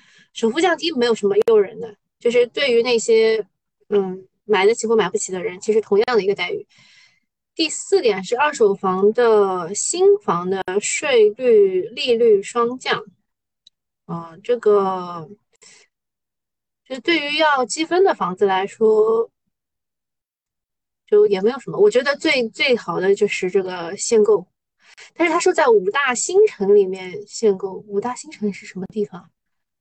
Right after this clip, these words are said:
浦东、临港，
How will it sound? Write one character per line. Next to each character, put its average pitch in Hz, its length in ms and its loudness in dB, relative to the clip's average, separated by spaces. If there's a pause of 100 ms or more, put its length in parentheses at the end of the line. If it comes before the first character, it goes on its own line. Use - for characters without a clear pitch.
(440)
浦 - 160 -14
东、 277 260 -2 (760)
临 220 160 0
港， 294 360 -2